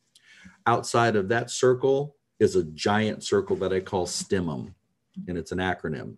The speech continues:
S T Y M M, stuff that makes you mad. <laughs> And for a lot of folks, this is where we focus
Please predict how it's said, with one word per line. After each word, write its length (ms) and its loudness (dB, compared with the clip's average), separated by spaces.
S 200 -6
T 200 -4
Y 400 0
M 200 -4
M, 240 -6
stuff 580 -2
that 280 -4
makes 520 -6
you 160 -6
mad. 580 -8
<laughs> 80 -6
And 440 4
for 100 2
a 40 4
lot 220 2
of 120 -2
folks, 360 2
this 340 -2
is 160 -2
where 160 4
we 200 0
focus 760 0